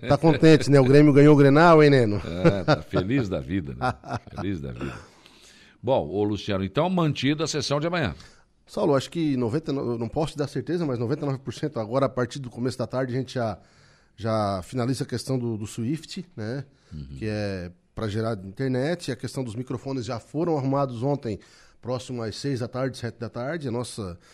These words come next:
Speaker 2: o nosso adiamento de sessão foi mais pra, pra liberar as pessoas cedo,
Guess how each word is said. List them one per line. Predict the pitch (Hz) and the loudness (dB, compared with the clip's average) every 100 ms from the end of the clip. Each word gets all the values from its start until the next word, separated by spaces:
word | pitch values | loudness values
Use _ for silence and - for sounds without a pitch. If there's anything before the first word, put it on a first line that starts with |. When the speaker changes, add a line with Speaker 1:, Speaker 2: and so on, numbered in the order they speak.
| - - | -20 -10
Speaker 2:
o | |
nosso | 131 - | -8 -4
adiamento | 139 135 156 156 | -4 -2 -2 -6
de | |
sessão | 143 147 - 160 165 | -6 -6 -6 -6 -6
foi | - | -4
mais | 143 139 185 - | -4 -4 -4 -6
pra, | - 156 147 135 123 110 101 95 _ _ _ _ _ _ - | -8 -4 -2 -2 -4 -6 -10 -14 _ _ _ _ _ _ -6
pra | 123 | -2
liberar | 143 143 139 180 | -2 0 0 -2
as | 175 | -4
pessoas | 147 - 160 143 | -10 -6 -6 -6
cedo, | - 160 | -6 -6